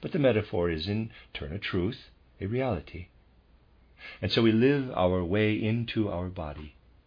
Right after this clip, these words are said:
The sense of loneliness is sustained by the body and becomes the faculty of memory, while our feeling of community is something we first have to regain here on earth.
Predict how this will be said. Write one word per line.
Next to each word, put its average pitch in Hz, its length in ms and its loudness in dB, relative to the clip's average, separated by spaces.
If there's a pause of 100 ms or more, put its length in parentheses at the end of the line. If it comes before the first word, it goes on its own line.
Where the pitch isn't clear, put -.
(640)
The 95 60 -6
sense 95 380 0
of 95 80 -4
loneliness 87 600 0
is - 100 -6
sustained 101 640 0
by 90 120 -2
the 95 80 -4
body 92 460 0 (260)
and 92 80 0
becomes 92 340 0
the 104 100 -2
faculty 107 500 -4
of 95 100 -6
memory, 87 460 -4 (1400)
while 90 300 6
our 82 120 4
feeling 107 420 0
of 80 160 -8
community 98 760 -4 (580)
is 101 100 -6
something 123 380 -4
we 110 80 0
first 131 380 -4
have 101 160 -6
to 87 120 -6
regain 107 600 -2
here 90 200 -6
on 85 160 -4
earth. 80 220 -6